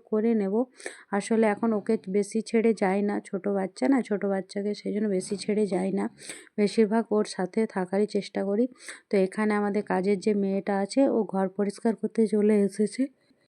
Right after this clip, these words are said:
প্রথমে তো ঘরগুলো সব ঝাড় দেওয়া হয়ে গেছে, এরপরে ও মোছামুছি সব কিছু করবে।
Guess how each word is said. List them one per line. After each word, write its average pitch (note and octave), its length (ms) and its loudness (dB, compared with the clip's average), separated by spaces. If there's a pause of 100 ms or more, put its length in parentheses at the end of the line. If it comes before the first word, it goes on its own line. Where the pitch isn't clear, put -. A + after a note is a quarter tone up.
(120)
প্রথমে A3+ 280 4
তো B3 120 6
ঘরগুলো A3 440 6
সব A3 200 2 (920)
ঝাড় F#3 300 4
দেওয়া A3 240 4
হয়ে G#3 240 6
গেছে, F3+ 280 2 (480)
এরপরে G#3 400 4
ও - 140 4
মোছামুছি F#3+ 640 0
সব F#3+ 280 0
কিছু G#3 220 0 (120)
করবে। G3 340 4